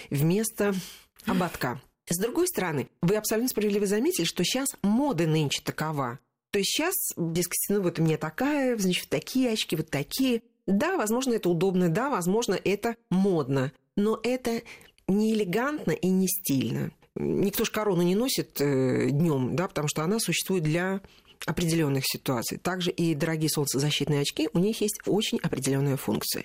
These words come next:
Я бы сказала, что это может быть модно, повторюсь, но неэлегантно.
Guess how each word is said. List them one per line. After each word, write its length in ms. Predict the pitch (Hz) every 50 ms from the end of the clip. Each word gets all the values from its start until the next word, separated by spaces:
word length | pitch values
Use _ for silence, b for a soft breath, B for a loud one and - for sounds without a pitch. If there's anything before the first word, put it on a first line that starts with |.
| - -
Я 120 | 175 170
бы 60 | 156
сказала, 400 | - - - 156 147 156 143 139
что 300 | 135 - - 139 135 143 - -
это 160 | 156 - 156
может 200 | 156 156 139 131
быть 180 | 139 143 - -
модно, 260 | 190 226 285 - 254 240
повторюсь, 560 | 240 - - 220 208 214 214 214 - - - - -
но 580 | 156 165 170 170 185 196 202 208 214 214 240 - - _ _ _ -
неэлегантно. 1160 | 170 185 196 202 208 208 196 175 180 - - - - - 131 123 170 156 - - 107 - 156